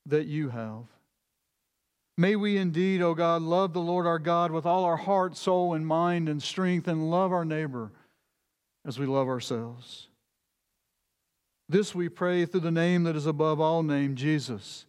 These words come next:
and in the power of the Holy Spirit.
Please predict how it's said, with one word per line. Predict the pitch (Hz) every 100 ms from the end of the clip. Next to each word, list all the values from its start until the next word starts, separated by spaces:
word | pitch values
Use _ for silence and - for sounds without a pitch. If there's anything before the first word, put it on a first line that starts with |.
| _ _ _ _ _ _ _ _ _
and | 139 139
in | 143
the |
power | 123 160 160 160 160
of | 147
the | 135
Holy | 147 139
Spirit. | 131 - 123 104 113 143